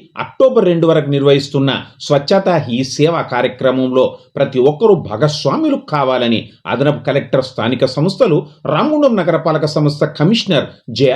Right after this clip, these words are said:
అరుణశ్రీ అన్నారు. తెలంగాణ ప్రజల పాలన దినోత్సవం పురస్కరించుకొని ఈరోజు రామగుండం నగరపాలక సంస్థ కార్యాలయంలో ఆమె జాతీయ పతాకాన్ని ఎగరవేశారు.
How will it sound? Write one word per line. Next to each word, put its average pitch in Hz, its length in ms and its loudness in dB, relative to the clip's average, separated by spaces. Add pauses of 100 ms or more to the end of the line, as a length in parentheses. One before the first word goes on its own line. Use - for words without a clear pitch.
(120)
అరుణశ్రీ 123 460 -4 (200)
అన్నారు. 101 320 -4 (320)
తెలంగాణ 254 360 0 (140)
ప్రజల 139 280 0 (260)
పాలన 226 280 -2 (140)
దినోత్సవం 147 480 2
పురస్కరించుకొని 160 640 -2 (280)
ఈరోజు 127 280 2
రామగుండం 233 480 0
నగరపాలక 147 440 0 (100)
సంస్థ 131 240 -6 (160)
కార్యాలయంలో 123 640 2 (340)
ఆమె 110 140 0 (160)
జాతీయ 139 400 0
పతాకాన్ని 110 560 -2 (320)
ఎగరవేశారు. 104 640 -2